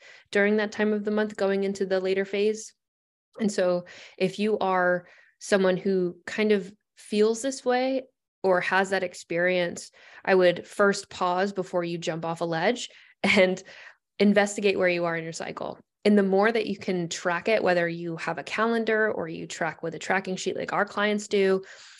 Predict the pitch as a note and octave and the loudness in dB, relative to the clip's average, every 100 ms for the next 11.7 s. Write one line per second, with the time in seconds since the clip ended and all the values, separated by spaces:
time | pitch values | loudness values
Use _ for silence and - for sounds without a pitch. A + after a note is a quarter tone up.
0 | _ - G3 G#3 G#3+ G#3 G#3 G3+ F#3+ F3+ | _ 0 0 2 4 4 2 0 -2 -2
1 | F3+ - F3 E3+ E3 E3 - E3+ D#3+ E3 | -4 -6 -6 -2 -4 -4 -2 0 0 -2
2 | E3+ E3 E3 D#3+ E3 D#3 D#3+ D#3+ D#3+ D#3 | -2 -2 -2 -4 -8 -8 -4 -6 -4 -8
3 | E3 E3 - E3 D#3+ D#3+ E3+ E3+ G3 F#3 | -6 -6 -6 -8 -8 -6 -2 0 0 -2
4 | D#3+ F3+ E3+ - D#3+ D#3 - E3+ E3+ F#3 | -4 -4 -6 -4 -6 -6 -10 -6 -2 0
5 | F#3+ F#3 F3+ - F#3 E3 E3 E3 D#3+ F3 | 0 -2 -4 -6 -6 -6 -6 -8 -8 -6
6 | E3+ F#3+ B3 G#3 E3+ D#3+ D#3+ - E3+ D#3+ | -2 0 0 0 0 -4 -8 -8 -8 -8
7 | D#3+ D#3+ E3 - - - - _ _ G#3+ | -6 -6 -8 -12 -20 -20 -20 _ _ 4
8 | G#3 G#3 F#3 D#3+ D#3 F3 E3+ F#3 F3+ F3 | 6 6 4 0 -2 -4 -4 -4 -2 -2
9 | E3+ F3 E3 E3 D#3+ E3 D#3+ D#3 D#3 D#3 | -2 -4 -4 -4 -6 -4 -4 -4 -6 -6
10 | - G#3 G#3+ F#3+ F3 E3+ E3+ E3 D#3 D#3 | -6 -6 -2 0 0 -2 -2 -4 -6 -8
11 | D#3+ G3+ G#3 G3+ F3+ F3 F3 | -2 0 0 -2 0 0 -4